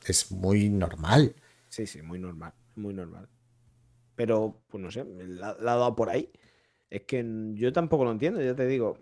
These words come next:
Speaker 2: A ver, puedes ha-, puedes hacer crítica, pero lo que pasa es que volvemos a lo mismo, ¿no? En YouTube,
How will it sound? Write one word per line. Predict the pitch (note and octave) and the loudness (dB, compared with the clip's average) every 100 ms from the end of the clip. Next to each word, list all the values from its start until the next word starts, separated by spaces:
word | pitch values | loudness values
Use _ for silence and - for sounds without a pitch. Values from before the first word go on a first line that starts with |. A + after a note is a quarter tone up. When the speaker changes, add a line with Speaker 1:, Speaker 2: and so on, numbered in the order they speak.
| - | -8
Speaker 2:
A | G#2+ | -2
ver, | A#2 - _ _ _ _ | -2 -4 _ _ _ _
puedes | - B2 C3+ C#3 | 2 2 4 0
ha-, | C3 A2 - - | -2 -2 -8 -2
puedes | B2+ C#3 C#3+ | 0 2 0
hacer | C#3+ C#3+ C#3+ | -2 0 0
crítica, | - D#3 F3+ D#3+ E3+ G3 | 0 0 0 -2 0 -2
pero | G3 C3 A#2+ A#2 - - | 0 2 4 2 -2 -4
lo | B2+ | -2
que | C3 | 0
pasa | D#3 A3+ | 0 0
es | |
que | G#3+ G#3+ - _ _ - | 0 -2 -6 _ _ 2
volvemos | B2+ C#3+ A3 | 4 4 4
a | A3 | 4
lo | |
mismo, | D#3 F#3+ C#3 | 2 0 -2
¿no? | C#3 | -4
En | D3 | -2
YouTube, | D3+ D#3+ G#3+ | -2 -2 -6